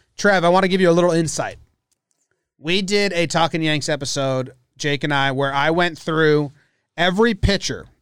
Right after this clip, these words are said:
yesterday that makes five million dollars or less, and we, we went through them one by one and said, "No, those, that guy will never be traded. No, this guy will never be traded. Yeah,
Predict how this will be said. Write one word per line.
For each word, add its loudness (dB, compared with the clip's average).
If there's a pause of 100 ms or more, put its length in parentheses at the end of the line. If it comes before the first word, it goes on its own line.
yesterday -4 (340)
that -2
makes -4
five 0
million 0
dollars 2
or -2
less, -2 (320)
and -2
we, -2
we 0
went 0
through 0
them 0
one 2
by 2
one 2
and -2
said, -4
"No, 4
those, 2
that 0
guy 2
will 2
never 0
be -2
traded. 0 (560)
No, 4
this -2
guy 0
will 0
never 2
be 0
traded. 0 (260)
Yeah, 2